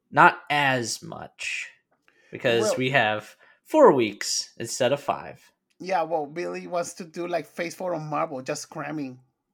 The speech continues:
Speaker 2: We were cramming a lot.
Speaker 1: Don't worry,
Speaker 2: <laughs>
Speaker 1: next month is gonna be, we're gonna go down to one movie per week again.
Speaker 2: Yay! <laughs>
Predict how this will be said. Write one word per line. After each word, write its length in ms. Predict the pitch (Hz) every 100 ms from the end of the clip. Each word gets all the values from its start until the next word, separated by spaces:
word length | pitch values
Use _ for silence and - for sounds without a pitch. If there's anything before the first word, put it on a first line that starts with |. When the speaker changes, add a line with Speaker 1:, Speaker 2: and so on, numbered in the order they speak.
| -
Speaker 2:
We 80 | 156
were 200 | 165 151
cramming 380 | - 165 156
a 40 | 143
lot. 260 | 135 131 - - - -
Speaker 1:
Don't 180 | 175 160
worry, 220 | 151 139
Speaker 2:
<laughs> 120 | 147
Speaker 1:
next 160 | 156 -
month 300 | 156 139 135
is 280 | 123 -
gonna 180 | - 123
be, 420 | 117 120 120 120
we're 160 | 82 123
gonna 180 | 120 123
go 160 | 120 117
down 320 | 113 113 113
to 60 |
one 240 | 110 110 113
movie 340 | 107 107 113
per 220 | - 123
week 300 | 120 101 95
again. 580 | 110 107 92 92 101 120 - _ _ _ -
Speaker 2:
Yay! 800 | 240 359 349 349 339 311 294
<laughs> 40 | 226